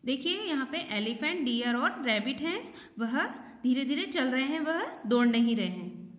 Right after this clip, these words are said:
They started the game, surprisingly at the end the elephant won। देखिए, they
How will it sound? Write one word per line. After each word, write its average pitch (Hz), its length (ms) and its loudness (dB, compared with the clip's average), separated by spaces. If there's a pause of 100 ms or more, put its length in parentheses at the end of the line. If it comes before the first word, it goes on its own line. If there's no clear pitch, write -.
(2750)
They 269 280 -2
started 240 540 0
the 311 180 0
game, 285 240 0 (380)
surprisingly 339 500 -2 (180)
at 240 140 0
the 262 160 0 (220)
end 349 180 -2 (340)
the 226 100 0 (120)
elephant 233 580 -2
won। 233 240 0 (920)
देखिए, 320 500 -4 (520)
they 269 120 2